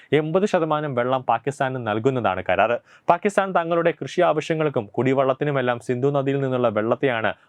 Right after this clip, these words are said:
പ്രധാനമായും ആശ്രയിക്കുന്നത്. ഏകദേശം തൊണ്ണൂറ് ശതമാനം കൃഷിക്കും ഈ വെള്ളമാണ് ഉപയോഗിക്കുന്നത്. അതുകൊണ്ട് തന്നെ കരാർ മരവിപ്പിച്ച നടപടിയോടെ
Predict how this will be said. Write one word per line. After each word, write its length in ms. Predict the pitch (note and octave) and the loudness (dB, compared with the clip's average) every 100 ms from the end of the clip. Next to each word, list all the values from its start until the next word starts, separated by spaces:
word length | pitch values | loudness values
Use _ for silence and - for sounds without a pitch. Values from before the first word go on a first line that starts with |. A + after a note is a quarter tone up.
| _ | _
പ്രധാനമായും 580 | A2+ B2 C3 B2+ A2+ F#2+ - | 2 2 0 0 -2 -4 -4
ആശ്രയിക്കുന്നത്. 640 | - - G2+ F2 F#2 A#2 - - - | -4 0 -2 0 2 2 2 -14 0
ഏകദേശം 400 | A2+ A#2 A2+ B2 A2 | 2 2 0 -2 0
തൊണ്ണൂറ് 280 | G#2+ B2 C3 | 0 0 0
ശതമാനം 440 | B2+ A#2+ A#2+ A#2+ | 0 0 -2 -4
കൃഷിക്കും 480 | A#2 A2+ B2+ G#2+ F2+ G#2+ | -6 -4 0 0 -2 -2
ഈ 100 | A2 | 0
വെള്ളമാണ് 480 | G2+ A2+ A#2+ G2+ | 2 2 0 -2
ഉപയോഗിക്കുന്നത്. 580 | F#2 G2 F#2+ F#2 F#2+ C3 - - - - - | -4 -2 -4 -2 2 2 0 -12 -16 -2 0
അതുകൊണ്ട് 380 | F3+ A3+ A#3 A3 | 2 2 0 0
തന്നെ 140 | G#3 | 0
കരാർ 380 | G3 D#3+ E3 G#3+ | 2 2 2 0
മരവിപ്പിച്ച 480 | F#3 E3+ E3+ E3+ E3+ | -2 -2 0 0 0
നടപടിയോടെ 720 | D#3 C#3+ C#3+ D#3 D3+ D3 | 0 0 0 0 0 0